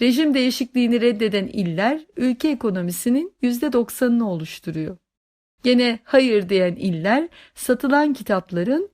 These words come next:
yüzde seksen beşini satın alıyor. Yine araştırma sonuçlarına göre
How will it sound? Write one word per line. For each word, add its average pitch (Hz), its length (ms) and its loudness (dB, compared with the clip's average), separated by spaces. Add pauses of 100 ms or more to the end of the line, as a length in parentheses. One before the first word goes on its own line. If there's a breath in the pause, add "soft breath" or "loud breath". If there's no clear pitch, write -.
(120)
yüzde 214 280 -2
seksen 208 520 -4
beşini 208 340 -2
satın 175 340 -8
alıyor. 160 400 -10 (760)
Yine 415 120 2
araştırma 349 540 2
sonuçlarına 311 640 0
göre 214 380 2